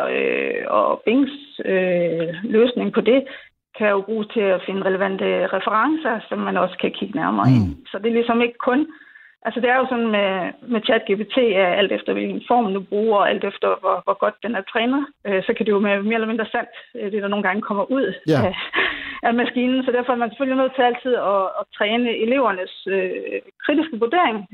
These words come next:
Speaker 1: af, af det, de så får tilsendt, og sætte det ind i en sammenhæng. Så det er noget af det, den ikke kan. Altså, den kan simpelthen ikke, øh, sætte det ind i en, i en reel sammenhæng. Så hvis du gerne vil kigge på, jamen, hvad sker der lige i,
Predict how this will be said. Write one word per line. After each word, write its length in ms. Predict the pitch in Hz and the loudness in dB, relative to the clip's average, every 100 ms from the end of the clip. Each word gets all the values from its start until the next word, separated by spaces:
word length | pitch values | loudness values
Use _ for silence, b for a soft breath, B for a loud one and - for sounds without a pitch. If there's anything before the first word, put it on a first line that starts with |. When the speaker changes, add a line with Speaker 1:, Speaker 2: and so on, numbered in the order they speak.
| - | -2
Speaker 1:
af, 240 | 214 233 240 - | 2 2 0 -4
af 80 | 233 | 0
det, 140 | 220 | 2
de 80 | 220 | 2
så 120 | 233 190 | 0 -2
får 60 | - | -4
tilsendt, 540 | - 277 277 202 175 | 2 0 2 -2 0
og 200 | - 202 202 | 2 0 2
sætte 160 | 214 - | -4 0
det 60 | 240 269 | 0 0
ind 100 | 269 | 0
i 20 | 220 | -2
en 60 | 208 | -2
sammenhæng. 440 | 190 202 226 214 - | -2 -2 -2 -4 -4
Så 40 | |
det 80 | 262 | 0
er 100 | 294 | 2
noget 100 | 254 | 2
af 60 | 233 | 2
det, 80 | 208 208 _ | 0 -2 _
den 100 | 202 | -8
ikke 160 | 156 - - | -8 -4 -6
kan. 100 | - B B B B | -6 B B B B
Altså, 120 | 196 | 0
den 80 | 220 | 2
kan 100 | 220 | 2
simpelthen 340 | 254 240 247 233 | 2 4 4 4
ikke, 260 | 233 - 196 | 2 2 0
øh, 80 | 185 | 2
sætte 160 | 208 202 | -2 2
det 60 | 220 | 4
ind 100 | 226 202 | 4 2
i 60 | 190 | -2
en, 80 | 202 226 | -4 -4
i 20 | 202 | -6
en 80 | 196 | -2
reel 220 | 196 190 - | -2 -2 -2
sammenhæng. 360 | 202 220 - _ | -4 -4 -14 _
Så 60 | - | -8
hvis 120 | 233 233 | -6 -4
du 60 | 226 | 0
gerne 200 | 202 208 | 2 0
vil 160 | 196 | -2
kigge 160 | 226 - - | -6 -6 -2
på, 220 | - - B B B B B B | 0 0 B B B B B B
jamen, 100 | 180 | -4
hvad 160 | 240 - | -4 0
sker 180 | 247 247 | 0 2
der 80 | 226 | 2
lige 340 | 226 254 262 254 | 2 2 2 0
i, 20 | 208 | -2